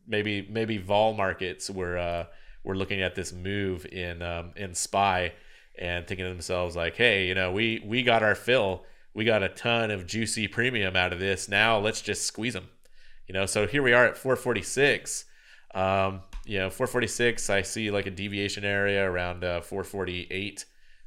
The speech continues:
I guess, four forty-seven, four forty-eight on it before, um, possibly slowing down a little bit here, uh, in which case I'll have to adjust, uh, adjust my, my, um,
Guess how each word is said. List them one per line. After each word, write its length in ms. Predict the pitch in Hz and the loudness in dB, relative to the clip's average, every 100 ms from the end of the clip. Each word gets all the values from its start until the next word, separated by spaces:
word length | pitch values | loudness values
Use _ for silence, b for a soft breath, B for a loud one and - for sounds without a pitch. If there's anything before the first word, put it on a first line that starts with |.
| - | -10
I 40 | 95 | -2
guess, 280 | 101 98 | -2 -2
four 160 | - 98 | -6 -8
forty-seven, 460 | - 98 92 95 92 | -4 -4 -2 -4 -4
four 140 | 98 | -8
forty-eight 580 | 90 92 85 92 104 104 | -6 -6 -6 -4 -4 -4
on 180 | 95 90 | -6 -6
it 160 | 90 | -6
before, 500 | 90 - 92 92 90 b b b - | -12 -12 -4 -4 -4 b b b -12
um, 240 | 85 87 82 | -8 -8 -4
possibly 460 | 92 - - 90 | -4 -4 -8 -6
slowing 380 | 82 - 95 87 | -6 -6 -6 -6
down 440 | 82 90 95 98 92 b b - | -4 -2 -2 -4 -8 b b -14
a 80 | 90 | -8
little 220 | 87 85 | -6 -6
bit 240 | 87 90 - | -4 -6 -6
here, 400 | 90 90 85 - | -4 -4 -4 -8
uh, 280 | 90 85 82 | -8 -6 -6
in 40 | 90 | -8
which 160 | 87 | -10
case 220 | - 87 78 | -6 -6 -6
I'll 140 | 82 | -6
have 180 | 92 - | -6 -6
to 140 | 82 | -8
adjust, 560 | 80 - 98 90 - - b b b - | -6 0 0 0 -6 -14 b b b 2
uh, 120 | 82 - | 2 -2
adjust 400 | 85 92 - 87 | -4 -4 -4 -6
my, 400 | 87 82 82 - - | -4 -2 -4 -8 -16
my, 300 | 85 82 82 | -12 -8 -6
um, 380 | 80 - 85 | -6 -10 -14